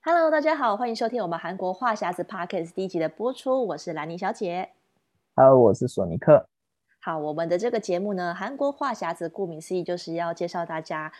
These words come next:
Speaker 1: 呃，很多韩国的最新的流行，还有我们很多的当地文化观察以及讨论。那我们今天第一集的这个主题呢，就叫做韩国导游没告诉你的事。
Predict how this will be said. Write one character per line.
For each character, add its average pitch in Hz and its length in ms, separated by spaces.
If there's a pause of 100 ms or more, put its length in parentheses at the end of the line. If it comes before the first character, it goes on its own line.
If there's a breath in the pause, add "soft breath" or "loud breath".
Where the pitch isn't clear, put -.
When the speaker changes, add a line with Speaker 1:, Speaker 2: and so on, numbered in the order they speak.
(180 soft breath)
Speaker 1:
呃， 156 180
很 156 180
多 170 200
韩 170 180
国 175 80
的 170 100
最 202 140
新 196 240
的 160 300
流 175 180
行， 220 340
还 196 140
有 165 140
我 147 120
们 143 140
很 156 160
多 160 140
的 156 120
当 170 220
地 170 140
文 151 180
化 180 180
观 185 240
察 160 240
以 131 40
及 147 160
讨 - 240
论。 170 200 (300 soft breath)
那 196 140
我 170 60
们 151 140
今 202 160
天 240 120
第 302 200
一 330 60
集 196 220
的 175 120
这 180 280
个 170 100
主 160 160
题 151 200
呢， 160 120
就 175 140
叫 170 160
做 165 220
韩 254 260
国 294 120
导 180 200
游 151 200
没 143 180
告 160 200
诉 147 220
你 - 100
的 - 140
事。 - 320